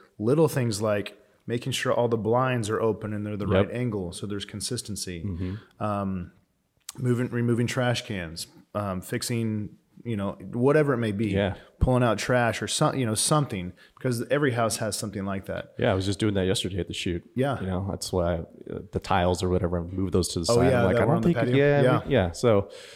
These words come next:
Speaker 2: just little things that, you know, I don't think, and I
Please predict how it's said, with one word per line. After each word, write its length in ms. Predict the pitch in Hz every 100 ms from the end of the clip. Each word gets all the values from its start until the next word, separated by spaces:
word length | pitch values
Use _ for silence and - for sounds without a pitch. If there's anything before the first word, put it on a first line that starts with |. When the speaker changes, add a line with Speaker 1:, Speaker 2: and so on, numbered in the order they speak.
| -
Speaker 2:
just 200 | 190 117
little 260 | 117 123
things 300 | 113 107 101 95
that, 80 |
you 100 | 95
know, 420 | 113 107 98 - -
I 100 | 120
don't 180 | 143 143
think, 440 | 143 139 - - -
and 100 | 104
I 160 | 107